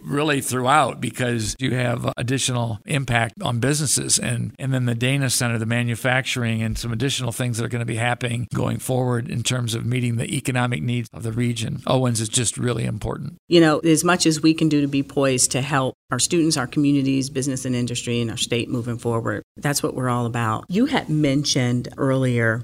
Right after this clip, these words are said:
Speaker 2: the prior learning assessment and M tags and a variety of ways that things are credentialed. And it's really interesting because there's been a few articles and white papers that have come out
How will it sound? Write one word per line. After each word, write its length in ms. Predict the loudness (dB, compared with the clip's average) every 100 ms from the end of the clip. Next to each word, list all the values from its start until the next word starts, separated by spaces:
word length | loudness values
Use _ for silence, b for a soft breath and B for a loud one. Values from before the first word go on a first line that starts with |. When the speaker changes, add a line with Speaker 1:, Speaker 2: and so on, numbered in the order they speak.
| -2
Speaker 2:
the 640 | 0 4 4 4 2 0 -2
prior 300 | 0 2 2
learning 400 | 2 2 2 2
assessment 680 | 0 0 0 0 -2 -6 -4
and 160 | -4
M 200 | 0 0
tags 400 | 0 -2 -2 -2
and 100 | -4
a 40 | -4
variety 600 | -2 0 2 2 0 0
of 140 | 0
ways 420 | 0 2 0 0
that 160 | -4 -2
things 240 | -2 0
are 60 | -2
credentialed. 540 | -2 -2 0 -2 -2
And 180 | -2 2
it's 200 | 2 2
really 180 | 2 6
interesting 600 | 6 6 4 0 0 0
because 360 | 0 0 0 0
there's 300 | 0 0 0
been 520 | 2 2 4 2 0
a 40 | -6
few 300 | 0 2 2
articles 560 | 2 0 2 0 0
and 140 | -2 0
white 240 | 0 0
papers 480 | -2 -2 -2 -4 -2
that 120 | -2
have 160 | -2 -4
come 220 | -2 0
out 240 | 2 0